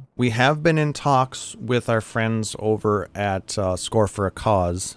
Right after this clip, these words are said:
They, like I said, they're working on the twenty twenty campaign.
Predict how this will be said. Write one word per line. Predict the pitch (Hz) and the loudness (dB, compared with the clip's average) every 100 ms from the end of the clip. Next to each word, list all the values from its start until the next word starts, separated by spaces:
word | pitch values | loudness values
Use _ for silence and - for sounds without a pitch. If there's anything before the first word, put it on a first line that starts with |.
| - | -6
They, | 92 120 131 | -2 0 -2
like | - 110 | -4 -4
I | |
said, | - 107 | -4 0
they're | 120 139 | 4 4
working | 131 135 127 117 | 4 2 0 -2
on | - 107 107 104 104 | -2 0 0 -2 -4
the | 104 | -6
twenty | 101 - 110 110 | -6 -4 -2 -2
twenty | - 113 120 | -2 -2 -2
campaign. | - 131 131 139 147 | 0 -2 0 0 -2